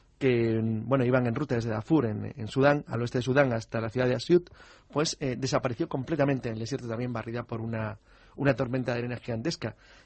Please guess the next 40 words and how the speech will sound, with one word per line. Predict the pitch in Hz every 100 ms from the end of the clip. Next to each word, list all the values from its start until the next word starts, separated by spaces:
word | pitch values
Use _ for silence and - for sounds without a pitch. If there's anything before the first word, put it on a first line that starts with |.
| -
Y | 135
hay | 190 240
otra | 220 180 160 143
leyenda, | 131 175 139
bueno, | 131 131
hay | 170
un | 233
manuscrito, | 147 123 156 135 127
se |
llama | 127
Manuscrito | 123 113 135 127
de |
Siwa, | 120 127 120 - - _ _ - - - - _ - -
que | 147
se, | 147 147
que | - 151
no | 185
solamente | 226 196 170 139 120 - - _ -
cuenta, | 165 175 139 120 120
eh, | 143 123
algunos | 127 147 165
elementos | 160 147 143 127
muy | 139
interesantes | 143 131 120 143 139 113 - - - -
sobre | - 151 143 120
la, | 117 113 107 104 -
la | 117
expedición | 110 123 113 139
de |
Cambises, | 123 117 156 147 110
a |
la | 101
que | 107
por | 104
supuesto | 107 117 120
considera | 117 120 120 117 _ - _ -
una | 143
expedición | 131 - 127 131
absolutamente | 117 127 135 127 123
real, | 127 147